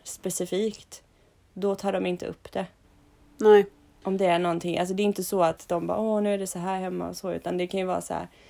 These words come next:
Speaker 1: Vi har ändå varit faktiskt ganska tydliga, för vi hade det problemet innan, att det var väldigt mycket bara bla, bla, bla. Jag or-, jag höll på att nästan gå in i väggen ett tag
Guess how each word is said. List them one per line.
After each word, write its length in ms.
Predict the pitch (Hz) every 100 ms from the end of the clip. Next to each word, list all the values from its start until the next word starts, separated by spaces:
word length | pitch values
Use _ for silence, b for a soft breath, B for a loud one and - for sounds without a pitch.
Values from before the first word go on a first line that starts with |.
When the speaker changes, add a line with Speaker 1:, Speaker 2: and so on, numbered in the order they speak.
| b b _
Speaker 1:
Vi 80 |
har 80 | 196
ändå 180 | 196 202
varit 200 | 190 185
faktiskt 340 | - 208 - -
ganska 240 | 190 185
tydliga, 280 | 180 185 180
för 120 | 185
vi 40 |
hade 280 | 185 208 180
det 120 | 208
problemet 480 | - 175 185 175 185
innan, 260 | 202 180 -
att 100 | -
det 60 |
var 120 | 180 175
väldigt 580 | 175 202 170 190 240
mycket 240 | 240 214 -
bara 120 | -
bla, 260 | 185 233 233
bla, 100 | 214
bla. 320 | 208 196 104
Jag 220 | 202 180
or-, 180 | 208 214
jag 140 | - 202
höll 140 | 196
på 200 | 214 220
att 120 | 202 196
nästan 200 | 196 202
gå 80 |
in 80 | 196
i 60 | 196
väggen 360 | 190 175 202
ett 100 | 254
tag 220 | 262 196